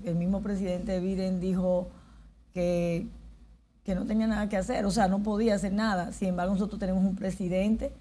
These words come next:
que se apresta a decir que va a seguir in-, eh, eh, incentivando los subsidios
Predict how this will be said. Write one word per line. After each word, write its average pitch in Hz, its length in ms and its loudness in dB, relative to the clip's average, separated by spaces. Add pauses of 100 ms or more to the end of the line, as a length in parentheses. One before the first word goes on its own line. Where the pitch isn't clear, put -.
(380)
que 175 720 0
se 180 100 -6
apresta 180 560 -2
a 170 60 -4
decir 185 520 -2
que 175 200 -2
va 170 480 0
a 180 320 -4 (560)
seguir 214 800 0
in-, 196 280 0
eh, 170 520 -2 (960)
eh, 175 260 -2
incentivando 190 920 0
los 180 300 -2
subsidios 202 500 -2